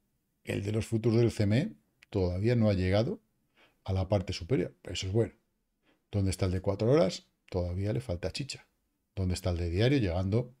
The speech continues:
a la zona del cincuenta por ciento R S I, que eso ya lo estuvimos viendo. Con lo cual, ¿impulso queda? Sí. ¿Ganas de subir? Sí. ¿Sentimiento del mercado de subir? Sí, porque si no, no hubiéramos estado todo el fin de semana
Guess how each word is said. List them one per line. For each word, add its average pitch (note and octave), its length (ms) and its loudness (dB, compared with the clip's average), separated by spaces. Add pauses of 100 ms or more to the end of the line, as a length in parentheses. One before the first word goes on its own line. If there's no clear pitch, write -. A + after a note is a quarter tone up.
(100)
a G#2 120 -6
la G2+ 80 -2
zona F#2+ 160 -2
del G2 80 -2
cincuenta F2+ 320 -2
por F2+ 140 -4
ciento F#2+ 220 -2
R F#2+ 100 0
S G2 120 4
I, F3 160 0
que - 120 -6
eso F#2+ 140 -4
ya F#2 60 0
lo F2 60 -2
estuvimos F2 380 -4
viendo. D2+ 300 -10 (800)
Con G2+ 200 0
lo F#2 120 0
cual, A#2 260 8 (380)
¿impulso E3 640 6
queda? D#3+ 360 4 (260)
Sí. - 440 2 (440)
¿Ganas D#3 440 6
de D#3+ 80 4
subir? E3 440 6 (200)
Sí. - 420 2 (380)
¿Sentimiento B2 600 4
del F#3+ 80 4
mercado F#3 300 8
de F3 60 8
subir? F#3 360 4
Sí, - 240 4
porque G2 240 2
si G2 120 0
no, A2+ 120 4
no D3+ 100 0
hubiéramos D3 320 0
estado F#2+ 200 -2
todo C#3+ 120 2
el C3+ 60 -4
fin C#3+ 160 -4
de C3+ 80 -2
semana D#3 400 0